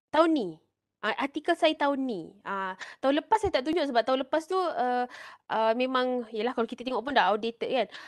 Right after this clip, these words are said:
Tapi saya tunjuk pada tuan-tuan dan puan-puan artikel-artikel yang saya keluar daripada Januari, ah, tahun ini sampailah, ah, sampailah bulan, bulan Mei lah, sampai bulan Mei. Okey.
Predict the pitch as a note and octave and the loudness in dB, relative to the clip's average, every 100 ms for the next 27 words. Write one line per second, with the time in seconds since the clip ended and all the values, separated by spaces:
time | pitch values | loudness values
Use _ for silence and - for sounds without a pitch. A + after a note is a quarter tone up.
0 | - - C#4+ F#4+ F4+ E4 F4 F4 B3+ D#4 | -10 -4 0 2 2 4 4 2 2 0
1 | D#4+ D4+ D4+ D4+ D#4+ C4+ C#4 D4 D#4+ D4+ | 0 -2 0 0 0 -2 -2 0 0 0
2 | D4+ D#4 C#4+ C#4 C4 C4+ D#4 C#4 B3 B3+ | -2 -2 -2 0 -2 0 0 0 2 0
3 | - - B3 B3 B3+ B3+ D4+ F#4+ C5 - | 0 0 2 2 2 2 2 0 0 -6
4 | _ - A3+ A#3 A3+ A3+ - - B3 B3+ | _ -4 2 4 6 4 2 0 0 2
5 | D#4 C#4+ C4+ C#4 C#4+ F#4 B4 - C#4 D4 | 2 0 0 0 4 4 4 4 4 4
6 | E4 - G4 D#4 C4+ - - _ _ - | 2 0 2 2 0 -2 -18 _ _ -4
7 | A#3 A3+ A3+ A3+ A3+ A3+ _ _ _ _ | 0 2 2 2 -2 -6 _ _ _ _
8 | B3+ C4+ E4+ C4+ A3 B3+ B3 A#3 - G#3+ | -8 0 2 2 0 0 -2 -4 -6 -4
9 | C4+ C4+ D#4 D#4+ F4 A#3+ A3+ A3 A3+ A3 | -2 0 0 0 0 -2 -6 -4 -4 -2
10 | G3+ F3 - _ - _ - - A#3 B3 | -6 -10 -14 _ -20 _ -18 -12 -4 -4
11 | F#3+ | -4